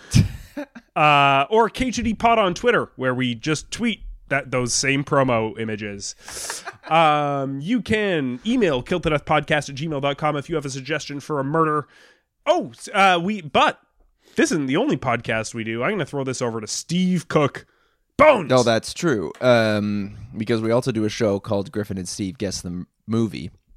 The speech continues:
Speaker 2: Not a murder show, a movie show. And it's on, uh, Sonar Plus, which you can get on Apple Podcasts. And, uh, you can also get ad-free episodes of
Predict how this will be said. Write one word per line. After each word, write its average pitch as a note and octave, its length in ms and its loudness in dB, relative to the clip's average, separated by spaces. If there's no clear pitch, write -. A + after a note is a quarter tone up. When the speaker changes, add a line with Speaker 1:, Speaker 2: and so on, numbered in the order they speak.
Speaker 2:
Not B2 320 0
a A#2 60 -2
murder G#2+ 300 0
show, G2+ 380 -4
a D3 80 -4
movie F3 260 2
show. C#2+ 320 -8
And A2+ 480 0
it's - 160 -4
on, B2 340 2
uh, B2+ 300 0
Sonar C#3+ 340 0
Plus, C3+ 320 0
which G2+ 100 -6
you F#2 80 -8
can G#2 100 -4
get G2 160 0
on F#2+ 120 -2
Apple G2 220 -6
Podcasts. F#2+ 680 0
And, F#2 400 0
uh, F#2 160 2
you F2+ 140 0
can F3 100 2
also G3+ 160 2
get F#3+ 260 0
ad-free E3+ 320 2
episodes E3+ 480 -2
of D#3+ 280 -8